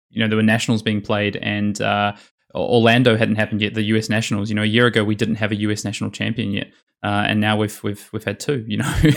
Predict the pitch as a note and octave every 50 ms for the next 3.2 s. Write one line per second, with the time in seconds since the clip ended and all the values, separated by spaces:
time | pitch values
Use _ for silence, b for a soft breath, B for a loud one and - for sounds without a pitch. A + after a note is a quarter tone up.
0 | - - _ - - - - - - - A2 A2 A2 A2 G#2 G#2 - A2 G#2+ G#2+
1 | G#2+ G#2 G#2 - - - - - A2+ A2 G#2+ A2 - - A#2+ A#2 A2+ - - A2
2 | A2 - - - A#2 A2 - - A2 A2 G#2+ G#2+ G#2 G#2+ G#2 G#2+ G#2+ G#2 G#2 -
3 | G#2 G#2+ A2 G#2+